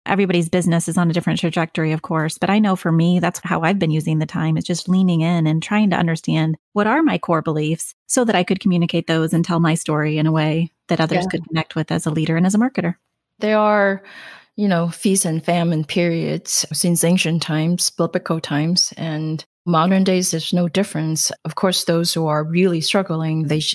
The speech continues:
Speaker 2: have to do what it takes to survive and take care of their family. For those of us who are still okay, because I've had thirteen and fourteen under my belt now, I don't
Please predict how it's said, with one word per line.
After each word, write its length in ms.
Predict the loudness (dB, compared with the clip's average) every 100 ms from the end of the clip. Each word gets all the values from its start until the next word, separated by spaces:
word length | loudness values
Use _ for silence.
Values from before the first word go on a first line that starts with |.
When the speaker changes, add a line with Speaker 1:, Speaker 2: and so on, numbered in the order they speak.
| -6
Speaker 2:
have 320 | -4 -2 -2
to 100 | -2
do 380 | 0 0 0 -2
what 160 | -2 -2
it 80 | -2
takes 320 | -2 -2 -4
to 120 | -4
survive 680 | -4 -2 0 2 4 4 2
and 360 | 0 0 -4 -4
take 160 | -6
care 200 | -4 -4
of 80 | -4
their 100 | -6
family. 640 | -4 0 0 0 -2 -4 -8 _ -8
For 160 | -4 -4 -2
those 280 | 0 2 2
of 120 | 2
us 220 | 2 2
who 160 | 2 2
are 420 | 4 2 2 0 -6
still 380 | -10 -2 0 2 0
okay, 720 | 0 0 0 0 0 -2 -4 -10 -2
because 240 | 0 2 2
I've 160 | 0
had 240 | 0 0 0
thirteen 500 | 0 0 0 0 0
and 160 | -2
fourteen 420 | -2 -2 0 0
under 220 | 0 0 0
my 160 | 0
belt 340 | 0 0 0 0
now, 400 | 2 4 2 0 _ -2
I 100 | 0
don't 460 | 0 -2 -6 -8